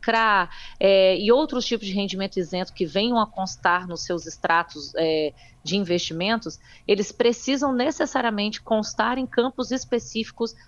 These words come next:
na lista de bens e direitos. Então, primeiro você declara na lista de bens e direitos, onde você vai destacar qual foi o C N P J que, que se beneficiou deste rendimento, né, ou que administra esse rendimento,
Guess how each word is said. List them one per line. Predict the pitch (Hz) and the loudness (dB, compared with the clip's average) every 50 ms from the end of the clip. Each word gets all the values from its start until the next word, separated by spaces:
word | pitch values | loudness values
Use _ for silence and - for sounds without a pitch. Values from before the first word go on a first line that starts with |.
| - - | -6 -2
na | 196 202 190 | 0 0 0
lista | 180 185 240 294 - - 294 | 2 0 0 0 -2 -4 -6
de | 262 269 | -6 -4
bens | 214 240 233 247 226 | -4 -2 -4 -4 -6
e | 220 | -6
direitos. | 214 247 233 - - - - - - - - - - - - - - | -4 -4 -2 -2 -4 -6 -10 -18 -18 -20 -20 -20 -20 -20 -20 -10 -6
Então, | 175 175 - 202 208 226 220 | -6 -2 2 2 2 2 2
primeiro | 220 220 220 202 202 220 262 302 320 | 2 2 2 4 4 4 4 4 4
você | 277 294 277 - 233 | 2 2 0 0 0
declara | 208 214 - - 185 185 180 | 0 0 0 0 0 0 2
na | 175 180 | 0 0
lista | 165 160 170 170 - | 0 0 -2 -2 -2
de | 160 151 160 | -4 -4 -2
bens | 139 160 160 156 147 | -2 -2 -2 -2 -4
e | |
direitos, | 147 139 156 151 151 165 180 226 - 220 | -4 -4 -2 0 2 2 0 0 -2 -2
onde | 226 214 214 233 233 226 | -2 -2 -2 -4 -6 -8
você | 202 214 - - 202 | -8 -6 -4 -2 -2
vai | 185 190 190 | 0 0 -2
destacar | - - - - 180 - - - 143 135 - - - - - - - - | -2 -4 -4 -4 -4 -2 0 0 0 0 -2 -4 -12 -20 -20 -20 -20 -2
qual | - - 214 226 269 311 | 2 2 4 4 4 2
foi | 285 - - 220 196 185 175 156 - - - - - | 0 0 4 4 6 6 4 2 -2 -6 -14 -6 -4
o | - 190 | -4 0
C | - - | 2 0
N | 190 190 | 0 0
P | - - 185 | 2 2 2
J | 175 160 196 185 190 220 254 - 277 269 | 2 4 4 4 4 4 4 2 -2 -2
que, | - 254 240 - | -2 -4 -4 -4
que | - - 220 | -4 -6 -8
se | - - - | -8 -4 -2
beneficiou | 190 185 185 185 - - - - 180 180 175 | -2 0 0 -2 -4 -2 0 2 2 2 2
deste | 165 175 175 - - 165 | 0 -2 -2 -2 -4 -6
rendimento, | 160 160 160 143 151 147 147 143 175 220 226 - 185 | -6 -8 -8 -8 -8 -6 -4 -2 -2 -2 -2 -2 0
né, | 180 170 | 2 2
ou | 175 175 | 2 2
que | 170 - 180 - | 2 0 -2 0
administra | - 175 170 180 175 175 170 175 196 233 - - 196 | 0 -2 -2 -2 -4 -4 -2 -2 -2 -2 -4 -6 -6
esse | - - 175 | -6 -4 -4
rendimento, | 165 165 160 156 143 143 147 156 190 208 - 262 | -4 -6 -8 -10 -12 -10 -8 -8 -8 -8 -10 -14